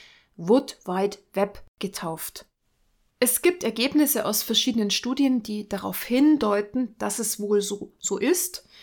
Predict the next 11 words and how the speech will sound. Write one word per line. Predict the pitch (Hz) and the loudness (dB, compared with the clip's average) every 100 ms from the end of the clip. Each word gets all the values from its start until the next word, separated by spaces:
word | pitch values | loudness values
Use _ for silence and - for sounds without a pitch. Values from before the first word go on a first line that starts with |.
| - - - | -20 -20 -2
dass | 208 247 - | 2 2 2
sich | 247 233 - | -2 -4 -8
Pflanzen | - 190 220 269 254 247 - | -6 -4 0 0 0 -4 -4
beispielsweise | 196 226 - 240 233 226 233 | 0 0 0 0 2 2 0
bei | 220 180 | -2 -4
Schädlingsbefall | 170 190 202 247 240 - - 214 208 208 | -4 -2 -2 -2 -2 -4 -4 -4 -2 -2
gegenseitig | 214 202 220 214 208 208 220 185 | -2 -2 -2 -2 -4 -6 -12 -6
warnen | 185 196 226 202 190 | -4 0 2 0 -2
könnten. | - 180 180 - 170 180 - - - _ _ 277 | -6 -8 -8 -10 -14 -14 -18 -20 -20 _ _ 0
Dieses | 269 262 | 0 0
System | 240 - 233 233 339 | 0 0 0 0 0